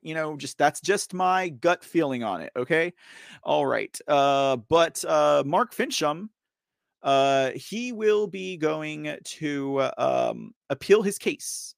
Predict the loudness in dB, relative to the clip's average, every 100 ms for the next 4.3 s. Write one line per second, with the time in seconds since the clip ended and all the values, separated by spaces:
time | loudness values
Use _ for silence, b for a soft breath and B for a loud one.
0 | -12 -6 -6 -4 -4 -2 -2 -2 -4 -2
1 | -6 -6 -12 -16 _ _ _ _ _ _
2 | _ _ -10 -4 -4 -6 -10 -6 -2 0
3 | 0 -2 -2 -4 -4 -4 -4 -4 -6 -8
4 | -10 -14 -16